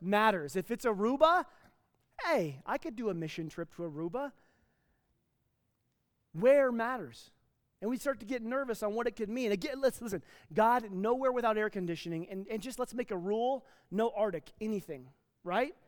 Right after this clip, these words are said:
No Arctic. So you're sitting here today and you're thinking, "Okay, where, where is it? I know there's those called to mission work, but what about my calling? What about my mission field? What would it be?" And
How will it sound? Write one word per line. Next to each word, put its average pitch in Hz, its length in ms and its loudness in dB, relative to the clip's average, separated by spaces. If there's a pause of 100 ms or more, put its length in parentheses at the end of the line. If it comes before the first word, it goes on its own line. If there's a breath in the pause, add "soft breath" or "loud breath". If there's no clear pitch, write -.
No 214 240 4
Arctic. 190 380 2 (420 loud breath)
So - 120 -4
you're 294 120 2
sitting 339 240 -2
here 277 80 4
today 208 220 6
and 220 80 4
you're 233 100 0
thinking, 247 360 -2
"Okay, 247 160 0
where, 240 340 4
where 254 240 0
is 269 160 -6
it? 160 100 -4
I 208 120 2
know 247 200 2
there's 233 200 -2
those 220 200 2
called 233 400 -2
to 214 140 -8
mission 202 460 -6
work, 220 340 -4 (240 loud breath)
but 240 140 2
what 311 180 2
about 285 300 0
my 226 260 -2
calling? 170 340 -4
What 220 120 0
about 262 200 0
my 208 320 2
mission 202 300 -2
field? 170 240 -2
What 277 140 4
would 302 100 -6
it 196 140 -8
be?" 269 240 0 (200 loud breath)
And 196 120 -2